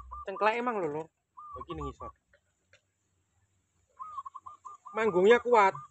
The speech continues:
dikerek, dicentelin, asal begitu centel jedor, centel jedor.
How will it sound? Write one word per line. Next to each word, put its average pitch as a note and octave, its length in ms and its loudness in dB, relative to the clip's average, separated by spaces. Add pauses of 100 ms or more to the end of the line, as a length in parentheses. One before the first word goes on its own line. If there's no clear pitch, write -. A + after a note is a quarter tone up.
(260)
dikerek, G#3+ 760 8
dicentelin, G#3+ 760 8
asal G#3+ 280 6
begitu - 320 -6
centel G#3 400 6
jedor, G3 400 2
centel G3 320 2
jedor. C#3 560 -8